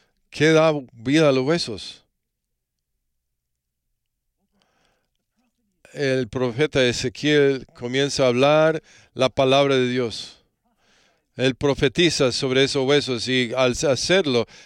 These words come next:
esos huesos comienzan a temblar. Y, y que se juntan. Y la e-, e-, piel se, pues, y Dios, mm,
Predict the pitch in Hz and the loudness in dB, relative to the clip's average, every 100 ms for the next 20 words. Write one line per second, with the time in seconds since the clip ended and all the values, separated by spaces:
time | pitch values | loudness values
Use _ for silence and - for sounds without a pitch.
0 | _ - 139 151 139 170 165 151 127 139 | _ -2 0 0 2 2 2 -2 -4 -6
1 | 135 143 135 147 131 123 123 117 135 120 | 0 0 0 0 0 0 0 0 -4 -4
2 | 113 151 110 82 _ _ _ _ _ _ | 0 0 0 -6 _ _ _ _ _ _
3 | _ _ _ _ _ _ _ _ _ _ | _ _ _ _ _ _ _ _ _ _
4 | _ - _ _ - 135 135 127 101 123 | _ -20 _ _ -2 0 0 -2 -8 -12
5 | - 139 135 - 147 139 165 - 110 82 | -8 -4 -2 0 -2 -2 -4 -4 -6 -8
6 | _ _ _ _ _ _ _ _ 139 135 | _ _ _ _ _ _ _ _ -2 0
7 | 135 127 - _ _ 117 127 131 117 131 | 0 -2 -10 _ _ -2 2 2 0 -4
8 | 143 - 147 151 131 143 123 - 143 120 | -4 -2 -2 -2 0 -2 -2 -4 -4 -4
9 | 120 110 151 147 - - 123 123 | -6 0 2 2 -2 -12 -18 -16